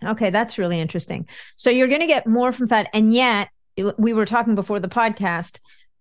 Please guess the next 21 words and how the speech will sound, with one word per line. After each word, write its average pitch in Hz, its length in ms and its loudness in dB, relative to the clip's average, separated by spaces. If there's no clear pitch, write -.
you 214 240 0
were 262 100 0
saying 202 420 0
that, 180 400 -2
you 196 100 0
know, 175 280 -2
autologous 214 520 0
stem 196 260 -4
cells, 170 360 -4
like, 170 180 -4
g-, - 80 -8
using 226 360 0
your 208 240 2
own 185 540 -2
is 190 140 0
never 208 240 2
gonna 202 180 0
be 180 140 0
as 165 160 -2
good 170 480 0
as 180 320 0